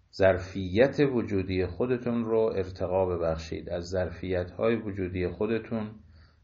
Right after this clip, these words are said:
در راستای ارتقاء وجود خودتون استفاده بکنید. خب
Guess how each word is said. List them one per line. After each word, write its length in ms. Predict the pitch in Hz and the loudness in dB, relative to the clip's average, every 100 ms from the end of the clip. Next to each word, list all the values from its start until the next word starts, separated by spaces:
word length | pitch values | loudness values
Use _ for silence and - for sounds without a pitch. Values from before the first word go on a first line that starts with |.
| _ | _
در 140 | - 92 | 2 4
راستای 1040 | 92 87 82 - 107 120 117 110 104 98 101 - - - - - - - - - - - - - - - - - - - _ - - - | 4 2 0 0 4 4 4 4 4 0 -4 -14 -20 -20 -20 -20 -20 -18 -20 -20 -20 -20 -20 -20 -20 -20 -20 -20 -20 -20 _ -20 -8 2
ارتقاء 720 | 104 98 110 101 127 135 120 | 2 2 2 6 6 6 4
وجود 460 | 101 98 104 95 | 0 -2 -2 -2
خودتون 520 | 92 117 117 - 113 | -2 -2 -2 -2 -6
استفاده 600 | 101 - - 80 90 85 | -6 -8 -10 -4 -4 -4
بکنید. 640 | 87 82 80 85 80 80 - - _ - - _ _ _ _ _ _ _ - - - - _ | -6 -8 -10 -14 -14 -16 -20 -20 _ -20 -20 _ _ _ _ _ _ _ -20 -20 -20 -20 _
خب 360 | - 139 143 143 | 4 6 6 4